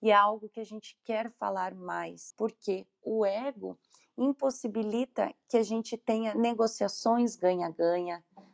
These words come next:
decisões ganha-ganha. Porque muitas vezes as pessoas ficam presas a estereótipos ou então ideias que elas deram e que elas acham que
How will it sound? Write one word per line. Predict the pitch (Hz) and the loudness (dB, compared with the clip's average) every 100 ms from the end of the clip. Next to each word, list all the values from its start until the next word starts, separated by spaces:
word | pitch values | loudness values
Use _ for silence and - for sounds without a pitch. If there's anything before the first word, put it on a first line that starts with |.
| - | 0
decisões | 208 233 - 214 190 196 202 196 | 2 2 0 -6 0 2 0 -2
ganha-ganha. | - 185 170 - 180 180 185 175 _ - - _ - | -2 0 0 -4 0 0 0 -8 _ -20 -20 _ -2
Porque | 208 233 | 0 2
muitas | 220 233 294 302 247 202 | 2 2 2 0 -4 -4
vezes | 196 220 269 247 196 185 - _ _ _ | 0 2 2 0 -6 -8 -12 _ _ _
as | - 196 - | -4 -4 -4
pessoas | - 202 - 208 233 220 - | -6 -4 0 2 2 -2 -4
ficam | - 214 202 202 | -6 -4 -4 0
presas | 202 208 214 190 185 - - _ _ - | 2 2 2 2 0 -2 -14 _ _ 2
a | 190 196 190 190 185 185 185 175 170 170 - - | 6 8 6 2 0 0 -2 -4 -8 -12 -16 -10
estereótipos | 208 - 208 185 180 220 262 - - 185 180 - - - - - | -10 0 0 4 6 6 2 -8 -8 -6 -6 -8 -14 -20 -16 0
ou | 208 208 | 2 2
então | 208 226 220 | -2 -2 -2
ideias | 226 180 190 208 262 214 | -2 4 4 6 2 -2
que | - - | -4 0
elas | 185 185 185 | 2 2 -4
deram | - 185 202 240 214 175 _ - - _ | 2 2 4 0 -2 -6 _ -20 -20 _
e | - 202 | -6 -6
que | - 214 208 208 208 202 | -4 0 2 2 0 2
elas | 190 202 214 | 6 6 8
acham | 196 190 202 214 | 8 8 6 -10
que | 202 214 202 | -12 -10 -8